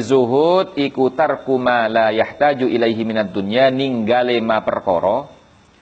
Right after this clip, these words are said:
Tarku ma, ninggalaken ma perkara, la yahtaju, kang ora butuh, ilaihi, maring ma perkara.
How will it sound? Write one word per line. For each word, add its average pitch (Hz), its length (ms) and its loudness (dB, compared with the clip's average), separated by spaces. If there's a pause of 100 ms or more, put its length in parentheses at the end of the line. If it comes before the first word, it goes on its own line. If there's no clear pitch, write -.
(160)
Tarku 147 480 0
ma, 160 240 2
ninggalaken 151 640 0
ma 151 240 0
perkara, 147 640 4
la 143 240 4
yahtaju, 143 560 0
kang 143 240 0
ora 139 320 4
butuh, 160 560 0
ilaihi, 135 400 0
maring 123 320 0
ma 120 160 2
perkara. 110 640 0